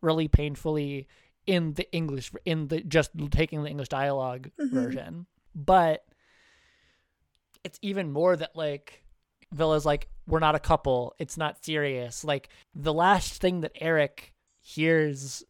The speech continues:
Speaker 1: Wilhelm say about his relationship with Simon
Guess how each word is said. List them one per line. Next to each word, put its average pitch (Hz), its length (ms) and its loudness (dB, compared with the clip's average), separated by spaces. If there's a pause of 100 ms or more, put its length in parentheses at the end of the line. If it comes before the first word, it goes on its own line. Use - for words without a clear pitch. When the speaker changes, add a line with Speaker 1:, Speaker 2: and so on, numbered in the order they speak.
Speaker 1:
Wilhelm 139 580 0
say 147 680 0 (1000)
about 147 500 4 (760)
his 147 280 -2
relationship 143 280 -4
with 139 120 -8
Simon 131 580 -2